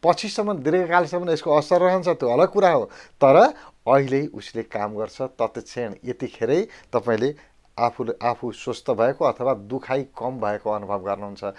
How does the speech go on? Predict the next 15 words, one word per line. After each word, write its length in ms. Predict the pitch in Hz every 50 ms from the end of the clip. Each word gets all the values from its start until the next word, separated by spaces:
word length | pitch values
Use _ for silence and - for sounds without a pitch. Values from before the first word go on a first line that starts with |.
| - - - - - -
जहाँ 460 | 104 110 139 147 151 170 214 240 240 -
पनि 200 | 247 247 269 269
दुखेको 520 | 185 156 180 190 - - 185 - 185 180
छ, 100 | 170 -
दुखाइ 500 | 196 196 156 135 143 147 - 156 156 165
कम 280 | 156 - - 143 143 135
भएको 440 | 117 117 127 139 - - - - _ -
अहिल्यै 420 | 143 160 170 175 202 220 - - -
अनुभव 340 | 139 139 139 127 131 117 110
गर्न 180 | 117 113 113
सकिन्छ, 380 | - - 110 107 117 110 - 131 127 131 - - - - - -
अहिल्यै 300 | 139 147 151 151 170 156
उपचार 480 | - 123 120 - 123 131 123 120 117
गर्न 200 | 104 110 101 101
सकिन्छ। 380 | - - 104 92 101 98 -